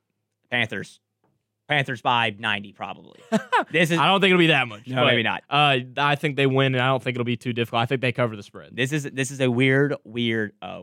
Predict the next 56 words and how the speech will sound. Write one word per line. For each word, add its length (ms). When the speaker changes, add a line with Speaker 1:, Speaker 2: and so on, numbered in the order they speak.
Speaker 1:
weird 440
year 420
for 80
Clemson. 380
I 100
mean, 300
it 60
is 180
unprecedented. 800
Like, 300
I 100
didn't 160
expect 420
them 120
necessarily 520
to 80
be 340
the 80
greatest 340
team 160
of 80
all 160
time. 380
Speaker 2:
But 160
I 60
also 220
didn't 180
expect 320
them 100
to 20
be 100
four 280
and 100
three 260
and 80
unranked. 380
Speaker 1:
Right. 340
Speaker 2:
Yeah. 300
Speaker 1:
They're 80
not 140
quite 180
four 120
and 60
three 140
yet. 220
They 100
will 160
be 160
after 180
Speaker 2:
Oh, 60
Speaker 1:
this 100
Speaker 2:
sorry, 220
Speaker 1:
weekend. 180
Speaker 2:
yeah. 140
Speaker 1:
But 260
Speaker 2:
Yeah. 200